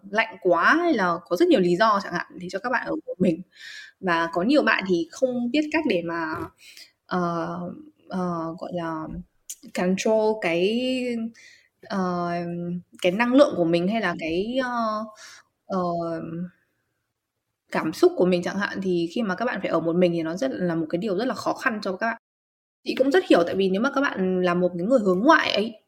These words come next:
chẳng hạn như là hướng ngoại tám mươi phần trăm, một trăm phần trăm ấy, không phải, ờ, như chị gọi là hai mang ấy, <laughs> thì thực sự nó rất khó. Khi mà không được tiếp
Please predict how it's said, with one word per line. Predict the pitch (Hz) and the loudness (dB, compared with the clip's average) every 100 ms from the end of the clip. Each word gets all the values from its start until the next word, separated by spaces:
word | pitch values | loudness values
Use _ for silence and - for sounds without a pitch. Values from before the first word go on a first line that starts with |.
| 196 | -14
chẳng | - 180 | -8 -6
hạn | 214 202 | -4 -4
như | |
là | 220 | -4
hướng | 185 190 | -2 0
ngoại | 254 277 - | 2 2 2
tám | - | 4
mươi | 311 | 6
phần | 269 | 4
trăm, | 214 220 | 0 -2
một | 196 | -2
trăm | 208 | -2
phần | 185 | -2
trăm | 226 214 | 0 -2
ấy, | 269 | -4
không | 247 | -4
phải, | 175 180 180 | -4 -4 -4
ờ, | 170 160 165 | -6 -6 -6
như | 170 220 | -2 -2
chị | 233 - - | -2 -6 -4
gọi | - | 0
là | 180 170 170 | 0 0 0
hai | 185 233 | 2 2
mang | 254 240 | 4 2
ấy, | 226 | 2
<laughs> | 302 - 240 233 - 233 - - - | 0 -2 -12 -16 -14 -4 0 0 0
thì | 214 185 180 190 - - | 2 4 4 2 -8 -8
thực | - | 2
sự | - 208 | 2 4
nó | 220 | 4
rất | 359 | 4
khó. | - 208 214 330 - - - - - 233 | 6 6 8 4 2 -10 -10 -14 -12 0
Khi | 285 | 2
mà | 262 | 4
không | 208 302 302 | 4 4 6
được | 254 254 | 6 6
tiếp | 349 | 2